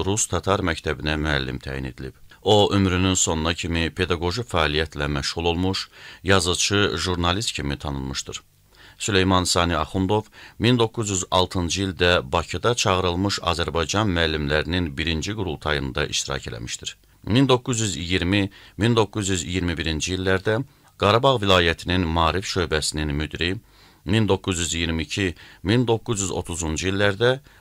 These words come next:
Bakıda məktəb müdiri vəzifələrində çalışmışdır. Min doqquz yüz iyirmi ikinci ildə Azərbaycan Ədib və Şairlər İttifaqının ilk sədri seçilmişdir. Ədəbi və pedaqoji fəaliyyətinə görə min doqquz yüz otuz ikinci ildə ona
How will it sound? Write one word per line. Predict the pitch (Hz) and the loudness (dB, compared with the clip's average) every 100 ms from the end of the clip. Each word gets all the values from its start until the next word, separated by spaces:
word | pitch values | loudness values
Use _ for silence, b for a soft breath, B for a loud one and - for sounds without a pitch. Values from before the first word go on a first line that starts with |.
| b | b
Bakıda | - - 120 131 | 0 0 0 2
məktəb | 135 98 95 - 127 | 4 4 2 2 2
müdiri | 107 82 82 | 2 -2 -2
vəzifələrində | 82 78 78 76 76 69 67 69 | -2 -2 -4 -4 -4 -2 -4 -6
çalışmışdır. | 69 62 - - - - - | -6 -6 -8 -10 -12 -14 -6
Min | 104 123 | 2 4
doqquz | 117 107 120 104 | 4 2 0 -2
yüz | 98 | 0
iyirmi | 107 95 | 0 0
ikinci | 87 98 87 101 | 0 -2 0 -2
ildə | 95 107 110 85 | 2 4 4 2
Azərbaycan | 90 87 90 90 110 110 - | 0 2 0 0 0 -2 -2
Ədib | 92 82 110 92 | -2 -2 -4 0
və | 95 95 | 0 0
Şairlər | 92 82 78 90 87 76 | 0 2 2 0 0 -8
İttifaqının | - - 78 73 78 90 85 - | -8 -2 -2 -2 -2 -2 -2 -4
ilk | 101 123 - | -4 -4 -6
sədri | - 82 71 69 | -2 -2 -2 -4
seçilmişdir. | - 69 69 62 64 64 - - B B B B B | -4 -6 -8 -8 -8 -10 -12 -16 B B B B B
Ədəbi | 101 95 92 98 | 2 4 4 2
və | 85 82 | 2 2
pedaqoji | 92 85 80 85 85 - | 2 0 -2 -2 -4 -2
fəaliyyətinə | 82 76 71 78 80 | 0 0 -2 -4 -2
görə | 101 123 - B B | 0 -2 -4 B B
min | - 127 | 0 2
doqquz | 123 117 120 104 | 2 0 -2 -2
yüz | - | -4
otuz | 98 87 73 | -4 -6 -6
ikinci | 85 78 73 92 | -6 -4 -4 -4
ildə | 80 104 113 | 2 2 2
ona | 82 82 95 | 0 0 0